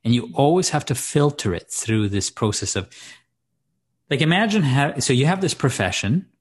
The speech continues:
you studied it, you want to now present it and you know what you know because it's your work. But now you have to filter it through the lens of how it might offend people,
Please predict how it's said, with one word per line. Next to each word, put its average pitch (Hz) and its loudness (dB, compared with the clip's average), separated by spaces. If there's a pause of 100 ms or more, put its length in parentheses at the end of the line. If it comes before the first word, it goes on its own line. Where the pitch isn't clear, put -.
(760)
you 101 -6
studied 120 2
it, - -2 (500)
you 107 -2
want 120 2
to 117 2
now 107 0
present 110 0
it 95 -4 (1160)
and 127 4
you 139 6
know 175 4
what 170 2
you 113 4
know 127 4
because 90 -4
it's - -6
your 90 -4
work. 113 -2 (800)
But 107 -8
now 117 0 (580)
you 98 -6
have 107 -2
to - -2
filter 127 -2
it - -8
through 98 -2 (920)
the 101 -6
lens 104 0
of 92 -4
how 104 -2
it 90 -6
might 92 -4
offend 98 -4
people, - -16